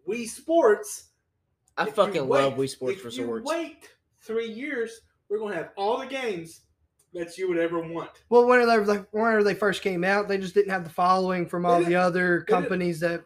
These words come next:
Speaker 3: make big games and stuff. And now that all these companies have seen how big that they've taken off,
Speaker 1: So big.
Speaker 3: they wanna be a part of it.
Speaker 1: So big.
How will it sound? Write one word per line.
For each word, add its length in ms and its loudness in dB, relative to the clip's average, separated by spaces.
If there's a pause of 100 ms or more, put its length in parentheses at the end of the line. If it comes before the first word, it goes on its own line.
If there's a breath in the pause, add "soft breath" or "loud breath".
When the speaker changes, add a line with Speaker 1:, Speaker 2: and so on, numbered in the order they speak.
Speaker 3:
make 280 -8
big 200 -8
games 360 -4
and 80 -14
stuff. 260 -8 (320)
And 140 -2
now 240 6
that 160 2
all 160 6
these 160 -2
companies 440 -2
have 100 -8
seen 440 -2
how 320 0
big 320 0
that 140 -6
they've 240 -2
taken 340 -2
off, 300 0 (100)
Speaker 1:
So 220 -2
big. 160 -6
Speaker 3:
they 140 4
wanna 200 2
be 120 4
a 60 0
part 280 -2
of 100 -10
it. 140 -20
Speaker 1:
So 380 -8
big. 100 -8